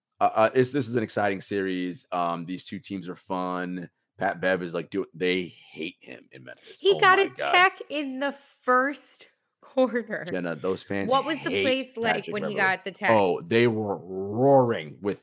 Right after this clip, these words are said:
Speaker 1: approval. Like, they hate this. It's like, you know, when a play-, player touches the ball and it's like, <laughs> it's like they're just, they, they, they don't like him, right? But Pat Bev is that kind of player, right? You hate him when he's your opponent,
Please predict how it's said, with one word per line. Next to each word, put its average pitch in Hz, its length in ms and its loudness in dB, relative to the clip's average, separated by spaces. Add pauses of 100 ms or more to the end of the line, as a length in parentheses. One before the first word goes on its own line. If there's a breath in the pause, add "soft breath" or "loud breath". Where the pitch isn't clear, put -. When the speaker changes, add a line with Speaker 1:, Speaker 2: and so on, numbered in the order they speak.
(100)
Speaker 1:
approval. 90 600 -4 (180)
Like, 85 180 -6
they 117 220 2 (260)
hate - 300 -6
this. 78 140 -12 (260 soft breath)
It's 113 140 0
like, 131 200 4 (140 soft breath)
you 143 80 2
know, 156 60 6
when 147 80 6
a 131 40 0
play-, 135 220 0
player 135 180 4
touches 127 240 0
the 110 80 -2
ball 110 280 6
and 113 60 2
it's 156 80 -6
like, 233 120 -6 (260 loud breath)
<laughs> 196 320 8
it's 139 160 0
like 113 220 -2
they're 110 180 0
just, - 580 -10
they, 104 160 -2
they, 110 240 -2
they 113 100 -2
don't 139 160 2
like 233 200 -6
him, 190 300 -12
right? 127 220 -2 (220 soft breath)
But 175 180 2
Pat 196 180 -6
Bev 196 180 0
is 185 80 2
that 170 160 0
kind 170 140 -4
of 165 100 -8
player, 104 300 -2
right? 101 240 -2 (480)
You 107 160 -6
hate 147 260 0
him 113 260 -2
when 107 100 -2
he's 98 120 -4
your 95 120 -4
opponent, 123 400 -2